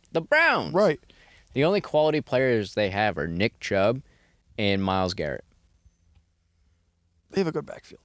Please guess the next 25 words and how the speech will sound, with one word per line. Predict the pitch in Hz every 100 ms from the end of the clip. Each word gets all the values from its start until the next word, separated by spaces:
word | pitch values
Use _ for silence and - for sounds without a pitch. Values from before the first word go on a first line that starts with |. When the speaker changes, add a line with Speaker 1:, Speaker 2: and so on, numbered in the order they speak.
| - _
Speaker 1:
They | - 92
got | -
a | -
Speaker 2:
Give | - 226
'em |
the | 190
Speaker 1:
dick. |
Speaker 2:
whole | 156
backfield. | - - - - _ -
Speaker 1:
Well, | 120 120
yeah. | - 82 65 - _ _ _ - _ - - _ _ - - - _ - -
He's | 107
a | 101
good | 101
kicker. | - 95 80 78 - - - - - - -
<laughs> | - - - - - - - - - - - -
Shout | - 104 117
out | 123 131
to | - 117
Kareem. | 110 104 117 123
No, | - 151
he's | 147 135
a |
free | 135 147
agent. | 135 90 82